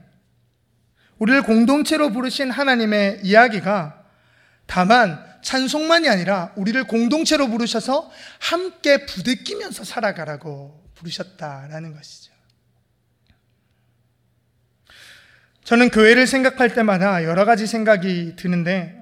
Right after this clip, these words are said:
우리가 보통 교회론을 이야기할 때에 이렇게 이야기합니다. "예수 그리스도 빼고는 하나도 같은 것이 없는 사람들이 모인 곳이라고 이야기합니다. 우리가 모인 이 이유는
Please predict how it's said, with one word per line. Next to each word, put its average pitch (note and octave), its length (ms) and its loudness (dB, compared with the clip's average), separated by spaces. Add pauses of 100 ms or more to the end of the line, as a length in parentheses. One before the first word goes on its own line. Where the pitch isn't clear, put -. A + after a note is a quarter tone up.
(140)
우리가 G3+ 640 0
보통 G#3 400 -2
교회론을 A#3 540 4
이야기할 G#3 440 4
때에 F#3 260 -2
이렇게 A3+ 400 -4
이야기합니다. E3+ 840 -4 (640)
"예수 A3+ 560 0
그리스도 A#3 720 -2
빼고는 B3 640 0 (640)
하나도 A#3+ 1000 2 (220)
같은 B3+ 420 -4
것이 A3 600 -6 (180)
없는 F3+ 480 0
사람들이 G3+ 720 -2 (260)
모인 F3 460 -2
곳이라고 F3+ 1300 -6
이야기합니다. E3 800 -8 (1040)
우리가 B3 240 4
모인 C4+ 360 4
이 C#4 140 4
이유는 B3 760 2